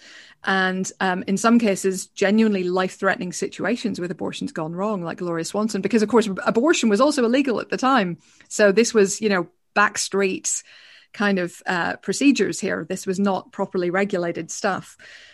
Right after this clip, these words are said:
So that's where it gets really uneven for women, I think. And there were some, there were some, yeah, horrendous, horrendous stories from that period. Um, as well, of course, as some stars who just wanted to focus on their career and didn't want to have kids. You know, again, there, there were,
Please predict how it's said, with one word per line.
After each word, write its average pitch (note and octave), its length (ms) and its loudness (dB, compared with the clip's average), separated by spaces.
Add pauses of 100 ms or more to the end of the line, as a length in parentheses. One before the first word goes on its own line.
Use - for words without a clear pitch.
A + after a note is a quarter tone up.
(160)
So G#3 520 6 (180)
that's A#3 540 2
where G#3 180 6
it G3 80 0
gets - 240 -2
really G3 380 0
uneven F#3 580 -4
for F3+ 160 -8
women, F3 320 -6
I E3+ 80 -8
think. F#3 220 -10
And F#3 100 -8
there F3 80 -6
were F3 100 -6
some, F3+ 380 -8
there F3 120 -8
were F3 60 -6
some, F3+ 200 -6
yeah, D#3+ 240 -6 (160)
horrendous, F3 500 -6
horrendous E3 340 -8
stories - 360 -8
from E3+ 160 -10
that - 200 -10
period. D#3+ 440 -8 (480)
Um, E3 300 -8 (160)
as A#3+ 120 4
well, D4 220 8
of B3+ 100 4
course, A3+ 240 4
as G#3 160 -2
some G3 220 2
stars F#3+ 360 0
who F#3 120 -4
just E3+ 320 -4
wanted F#3 220 -4
to F#3 60 -10
focus F3+ 300 -6
on F3+ 80 -6
their F#3 100 -8
career F3 280 -2
and F3 80 -6
didn't F3+ 180 -6
want E3+ 120 -8
to E3+ 60 -14
have E3 200 -10
kids. - 360 -8
You G3 80 -6
know, - 100 -8
again, - 220 -8
there, F#3 160 -10
there F3 120 -8
were, F3+ 200 -2